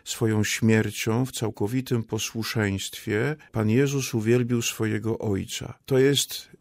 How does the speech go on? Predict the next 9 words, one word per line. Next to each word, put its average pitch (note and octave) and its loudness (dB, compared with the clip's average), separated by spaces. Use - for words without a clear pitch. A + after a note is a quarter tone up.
cios - 4
śmiertelny, C#3+ 6
jeśli A#2 2
tak A#2+ -2
można B2 2
powiedzieć, A#2+ 4
wymierzony B2+ 6
w - -12
szatana, G#2+ 0